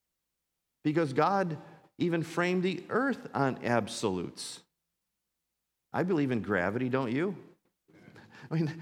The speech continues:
that's an absolute truth. It's not going to go away. But the Word of God is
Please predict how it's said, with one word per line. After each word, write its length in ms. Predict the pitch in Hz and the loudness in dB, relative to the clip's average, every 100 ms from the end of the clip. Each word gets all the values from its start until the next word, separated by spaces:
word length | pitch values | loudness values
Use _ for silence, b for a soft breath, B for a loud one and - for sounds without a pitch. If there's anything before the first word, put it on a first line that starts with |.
| B | B
that's 200 | 202 202 | 0 4
an 100 | 143 | 4
absolute 440 | 151 147 160 190 | 4 2 2 2
truth. 420 | - 254 277 143 - - - _ _ _ _ - | 2 2 2 0 -4 -20 -20 _ _ _ _ -4
It's 160 | 143 - | -2 2
not 300 | 151 156 160 | 2 2 2
going 220 | 170 180 | 0 0
to 100 | 185 | -2
go 180 | 170 180 | 0 2
away. 460 | 185 190 185 107 92 - - _ _ _ _ _ _ _ _ _ _ _ _ _ _ _ _ _ _ _ | 4 4 2 0 -6 -16 -20 _ _ _ _ _ _ _ _ _ _ _ _ _ _ _ _ _ _ _
But 120 | 117 | -8
the 80 | 131 | -4
Word 200 | 131 139 | -2 -2
of 80 | 123 | 0
God 260 | 139 131 104 | 0 0 -2
is 160 | 101 | -4